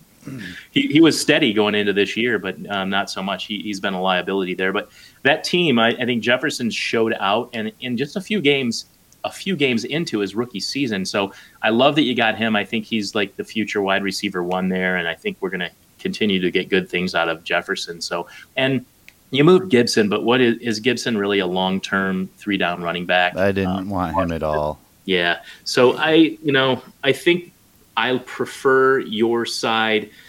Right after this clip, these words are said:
Speaker 1: because of the fact that Gurley is so short-lived, um, a-, as, as a, as a commodity, and you got what
Speaker 2: And I
Speaker 1: was
Speaker 2: needed to
Speaker 1: highly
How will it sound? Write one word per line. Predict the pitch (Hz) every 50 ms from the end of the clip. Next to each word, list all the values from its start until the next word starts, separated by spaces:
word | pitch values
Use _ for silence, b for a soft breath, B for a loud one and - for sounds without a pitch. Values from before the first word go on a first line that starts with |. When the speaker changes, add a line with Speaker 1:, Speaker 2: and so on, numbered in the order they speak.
| B B B B
Speaker 1:
because | 117 107 - - 120 120 117 104 98
of | 113 110 104 95 92 98
the | 98 101 95
fact | - - 113 101 98 -
that | 107 98 95
Gurley | 101 101 98 98 95
is | 87 -
so | - 104 95 90 87 - _ _
short-lived, | - - - 98 92 87 90 92 92 95 95 92 92 92 -
um, | 92 90 87 90 90 87 87 - _ _ _ _ _ -
a-, | 92 90 -
as, | 104 98 92 92 - -
as | 101 92 90 98
a, | 92 90 90 85 -
as | - 90 85 90
a | 104
commodity, | - - 95 90 87 87 87 90 85 87 87 87 90
and | 90 92 90
you | 95 92
got | 104 110 110 - -
what | 113 110 104 101 - - _ _ _ - - - - 123
Speaker 2:
And | 110 113 101
I | 101 - 170
Speaker 1:
was | 135 139 127
Speaker 2:
needed | 135 123 90
to | 98 95
Speaker 1:
highly | - 92